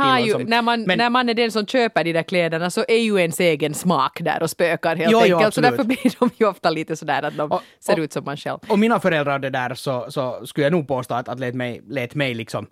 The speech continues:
Speaker 1: vä-, välja just kjol. Att, att jag ville ha bilder på mina
Speaker 2: Ja.
Speaker 1: skjortor. Och det fick jag. Min brorsa ville inte ha det och han hade inte.
Speaker 2: Okej,
Speaker 1: Och, och,
Speaker 2: ja.
Speaker 1: och, och det är ju ganska okej. Men, men, men det här börjar liksom nu när, när det här vuxenmodet har ju spridit sig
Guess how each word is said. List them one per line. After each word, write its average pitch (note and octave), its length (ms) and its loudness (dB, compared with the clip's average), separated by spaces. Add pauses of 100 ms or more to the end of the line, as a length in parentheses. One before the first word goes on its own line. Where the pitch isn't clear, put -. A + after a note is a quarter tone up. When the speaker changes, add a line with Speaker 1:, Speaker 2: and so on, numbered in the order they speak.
(220)
Speaker 1:
vä-, D#3+ 180 -8
välja C#3 360 -2
just A#2+ 220 -8
kjol. B2+ 140 -4
Att, C3+ 160 -4
att C#3 160 -8
jag D3+ 100 0
ville D#3 200 2
ha D3+ 220 2
bilder A2+ 400 -6 (360)
på G#2+ 180 -2 (240)
mina B3 180 2
Speaker 2:
Ja. D3+ 60 0
Speaker 1:
skjortor. C3+ 300 -4
Och D#3 140 -2
det E3+ 80 2
fick D3+ 260 -2
jag. B2 100 -4
Min D3 120 -2
brorsa D3 280 -2
ville D3 200 -2
inte D3 200 -4
ha C#3+ 80 0
det C#3 80 -2
och D#3 80 -2
han G3+ 100 -2
hade G#3 160 -2
inte. B2 320 -6 (120)
Speaker 2:
Okej, D#3 340 -2
Speaker 1:
Och, - 80 -8
och, D3+ 80 -6
Speaker 2:
ja. F3 200 -4
Speaker 1:
och, F3 100 -2 (140)
och E3 100 -2
det F3 60 2
är E3+ 40 2
ju D3 80 0
ganska B2 340 -4
okej. B2 200 -6
Men, B2 160 -6 (400)
men, D3+ 140 -6
men E3+ 120 -4
det E3+ 60 2
här G#3+ 120 2
börjar F3 220 2
liksom D#3 220 -2
nu F3+ 80 2
när, F3+ 200 0
när D#3+ 300 -6
det E3+ 60 -2
här E3+ 80 -2
vuxenmodet D3 640 -2
har C3+ 80 -2
ju C3 220 -4
spridit B2+ 380 -6
sig B2 180 -6